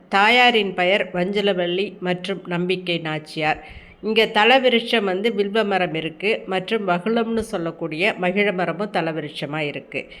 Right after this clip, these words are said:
இங்க இருக்கிற தீர்த்தங்கள்னு எடுத்துக்கிட்டா மணிமுக்தா, சங்கர்ஷனம், பிரத்யும்னன், அனிருத்தம், சாம்ப தீர்த்தம் ஆகியவை இங்க இருக்கிற தீர்த்தங்கள். இங்க வைகாசன முறைப்படி பூஜை நடக்குது. இதனோட புராண பெயர் வந்து சுகந்தகிரி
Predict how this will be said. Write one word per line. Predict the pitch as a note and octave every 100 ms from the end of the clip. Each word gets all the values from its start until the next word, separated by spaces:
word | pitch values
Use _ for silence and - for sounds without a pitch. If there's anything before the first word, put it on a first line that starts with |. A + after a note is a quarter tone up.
| - -
இங்க | G3+ A#3
இருக்கிற | A#3 B3 D4+ C#4+ C#4
தீர்த்தங்கள்னு | C4 B3+ B3 A#3 A3+
எடுத்துக்கிட்டா | G#3+ F3+ F#3 F3+ A3 A#3
மணிமுக்தா, | G3 F#3 G3+ G3 - G3+ A3 G#3+ - -
சங்கர்ஷனம், | G3+ F#3 F#3+ G3 G3 G3 F3+ G#3 - -
பிரத்யும்னன், | F#3+ F#3 F#3+ G3+ F#3+ F#3 G#3 G#3 -
அனிருத்தம், | F3 F#3 G#3 F#3+ F3+ - G3 - - -
சாம்ப | G3 G3+ G#3 G#3
தீர்த்தம் | F3+ E3+ - F3+ F3+
ஆகியவை | F3 F3 F3 E3+ G3+
இங்க | F#3 E3
இருக்கிற | D#3 - E3+
தீர்த்தங்கள். | E3+ D3 - C#3 C3+ C#3 - - - -
இங்க | G#3+ A#3 A#3+ -
வைகாசன | G3 A3 B3+ B3+ B3+ A#3 A3
முறைப்படி | G3 F#3+ F#3+ E3+ G#3+ - F3
பூஜை | F#3+ G3 F3+
நடக்குது. | D3+ C#3+ C#3+ C#3+ C3+ G3+ - - -
இதனோட | G#3+ A3 G#3+ G3+ G3 G3+
புராண | A3+ A3+ B3 B3
பெயர் | A#3+ G3 G#3+ A3
வந்து | F#3 E3+ B3
சுகந்தகிரி | A3+ G#3 A#3 A#3+ G#3 G3